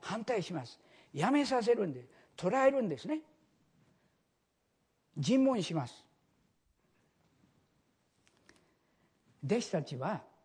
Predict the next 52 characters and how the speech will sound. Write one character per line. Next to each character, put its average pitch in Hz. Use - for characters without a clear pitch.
「あ、 175
そ 208
う 196
で 190
す -
か」 180
っ 170
て 143
や 160
め 220
た 165
で 131
し 139
ょ 127
う -
か？ 240
や 151
め 165
な 156
か 139
っ 127
た -
で 113
す -
ね。 175
人 -
の 220
働 180
き 202
の 175
四 233
の 160
十 160
九 139
に、 117
ペ 262
テ 208
ロ 180
と 165
ヨ 196
ハ 175
ネ 139
は 135
彼 202
ら 165
に 143
答 170
え 151
て 143
言 147
っ -
た。 117